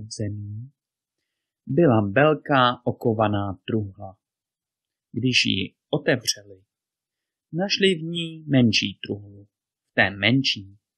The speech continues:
ještě menší, až v té poslední, docela maličkou truhličku. Když tu otevřeli,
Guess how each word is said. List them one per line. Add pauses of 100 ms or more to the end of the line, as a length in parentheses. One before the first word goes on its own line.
(160)
ještě
menší, (420)
až (180)
v
té (120)
poslední, (560)
docela
maličkou (140)
truhličku. (1200)
Když (240)
tu (200)
otevřeli,